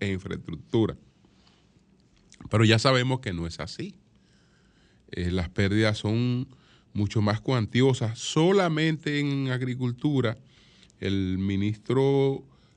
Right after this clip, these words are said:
Limber Cruz está hablando de cuatro mil millones.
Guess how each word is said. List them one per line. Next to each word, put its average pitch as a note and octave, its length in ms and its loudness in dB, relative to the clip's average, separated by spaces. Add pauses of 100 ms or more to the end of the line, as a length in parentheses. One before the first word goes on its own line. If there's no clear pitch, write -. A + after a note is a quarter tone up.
Limber C3 380 0
Cruz B2+ 480 -2 (400)
está A2 260 -4
hablando C3+ 420 -2
de C3 180 -2
cuatro A#2+ 520 -2
mil E3+ 320 0
millones. E2+ 840 -6